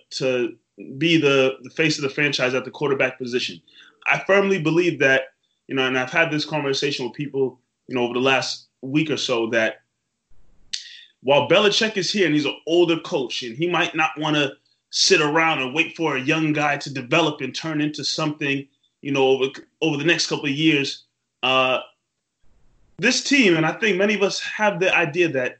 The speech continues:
it's groomed for Josh McDaniels to take over, which means the same Patriot way, the system, it's probably gonna be the same whether Belichick's the coach or not.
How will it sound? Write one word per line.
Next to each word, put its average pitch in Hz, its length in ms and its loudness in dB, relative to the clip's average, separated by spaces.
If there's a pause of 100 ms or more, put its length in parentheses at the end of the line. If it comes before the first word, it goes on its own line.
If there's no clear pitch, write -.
(100)
it's 156 180 -4
groomed 156 460 0
for 135 120 -4
Josh 165 340 0
McDaniels 151 460 -2
to 127 60 -8
take 151 320 -4
over, 120 260 0
which 131 260 -6
means 139 440 2 (480)
the - 60 -10
same 165 380 2
Patriot 175 580 -2
way, 175 640 0
the - 40 -18
system, 170 640 -4
it's 156 140 -12
probably 277 360 0
gonna 220 180 0
be 240 80 -4
the 208 100 -2
same 202 380 0
whether 160 220 2
Belichick's 160 520 -2
the 135 100 -8
coach 165 340 -4
or 139 120 -2
not. 139 260 -6